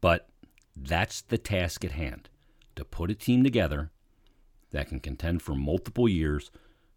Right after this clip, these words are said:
through homegrown talent, smart, uh, decision-making fiscally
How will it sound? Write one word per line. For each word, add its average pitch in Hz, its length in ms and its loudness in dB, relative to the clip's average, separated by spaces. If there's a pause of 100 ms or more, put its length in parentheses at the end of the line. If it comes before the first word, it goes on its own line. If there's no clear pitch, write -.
through 71 140 -8
homegrown 120 440 6
talent, 95 400 2 (920)
smart, - 580 0 (180)
uh, 78 220 2
decision-making 98 760 2
fiscally 123 720 2